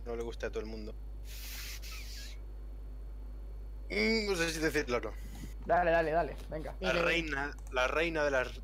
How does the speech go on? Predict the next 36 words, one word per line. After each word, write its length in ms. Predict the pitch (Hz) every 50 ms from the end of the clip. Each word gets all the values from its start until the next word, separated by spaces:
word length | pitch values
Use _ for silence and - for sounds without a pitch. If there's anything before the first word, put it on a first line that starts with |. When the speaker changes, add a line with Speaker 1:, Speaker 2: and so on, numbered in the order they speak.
| -
Speaker 1:
revisiones 680 | - 113 123 123 120 110 - 147 147 147 139 120 - -
cumple 420 | - 147 135 127 127 127 117 113 - - -
ocho 280 | 123 113 - - 123 117
años. 400 | 113 104 - - - - - - - - - - - - - - - - - - - - - - - - - - - - - -
No, 300 | 139 135 135 131 156 170
Speaker 2:
<laughs> 260 | 175 170 165 - -
Speaker 1:
no 220 | - 135 143 151
lo 100 | 156 165
digo 360 | 165 170 170 170 170 165 160 160
en 400 | 160 156 151 151 151 147 147 147
mal 180 | 147 147 143
sentido. 420 | 147 151 143 - - 101 107 113 - - - - - - - -
Yo 100 | 123 127
estoy 220 | 127 - 151 147
encantado 360 | 143 139 147 143 143 147 139
con 120 | 135 123 110
ellas. 320 | 101 98 98 95 - - - - - - - - - - - - -
Ocho 260 | 151 156 - 147 143
años 200 | 156 160 160 156
de 100 | 147 135
tres 180 | 139 151 131 120
D 60 | 120
S. 100 | 113 120
¿Vosotros 280 | 120 139 151 151 175 180
habéis 180 | 160 147 -
tenido 260 | - 135 127 123 120
tres 200 | 117 123 117 113
D 100 | 117 120
S? 160 | 127 - - - - - - - - - - - - - -
Speaker 2:
Yo 60 | 151
tengo 180 | 147 156 165 180
la 60 | 180
primera. 300 | 160 156 156 156 120 110 - - - - - - - - - - - - - -
Speaker 3:
Aquí 160 | - 208 220
la 120 | 226 233
tengo. 280 | 226 208 196 190 180